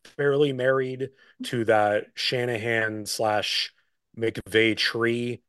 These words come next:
Um, there's a few departures, mainly with, uh, Roman, um, but they look like they want somebody that's gonna be, as they emphasize in the end of the year press conference, a teacher, and that can teach a wide array of quarterbacks.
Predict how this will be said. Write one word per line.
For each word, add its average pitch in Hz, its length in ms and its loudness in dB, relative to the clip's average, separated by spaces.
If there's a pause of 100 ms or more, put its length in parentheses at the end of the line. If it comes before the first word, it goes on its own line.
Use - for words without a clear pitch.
(120)
Um, 101 160 -6
there's 101 180 0
a 98 40 -2
few 120 300 -4
departures, 110 680 0
mainly 104 280 -4
with, 95 340 -4 (100)
uh, 101 220 -2
Roman, 110 640 -2 (400)
um, 101 260 -8
but 104 140 -4
they 110 100 4
look 110 220 2
like 107 160 0
they 107 100 0
want 104 320 -4
somebody 98 260 -4
that's 95 200 -2
gonna 104 160 -6
be, 98 340 -4
as 104 220 0
they 101 140 2
emphasize 101 440 -4
in 98 60 -10
the 98 100 -6
end 98 80 -6
of 95 80 -6
the 95 60 -8
year 95 160 -4
press - 320 -4
conference, 98 400 -8
a 107 40 -10
teacher, 104 600 -6 (320)
and 107 120 -6
that 104 160 2
can 101 140 -10
teach 110 300 -8
a 107 60 -4
wide 98 280 -2
array 98 400 2
of 92 160 -2
quarterbacks. 98 800 -2